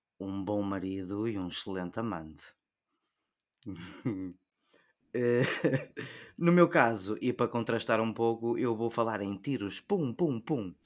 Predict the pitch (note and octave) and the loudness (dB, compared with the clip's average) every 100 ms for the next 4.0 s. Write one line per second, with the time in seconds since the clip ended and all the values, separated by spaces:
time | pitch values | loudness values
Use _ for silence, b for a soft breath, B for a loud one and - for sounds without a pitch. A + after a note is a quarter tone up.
0 | B B - E3+ G3 G3 E3+ F#3 F#3 F#3+ | B B -2 4 4 4 4 2 2 4
1 | F3+ E3 E3+ C#3+ C3 - A#2+ A2+ A2 B | 4 4 4 4 4 0 -4 -4 -12 B
2 | B B - D#3+ E3+ F3+ E3 C#3 C#3+ C#3 | B B -4 0 2 6 4 4 0 2
3 | B2+ B2 A#2+ B2 C#3 A2+ A2 G#2+ F2+ | 2 2 -2 0 4 4 4 2 0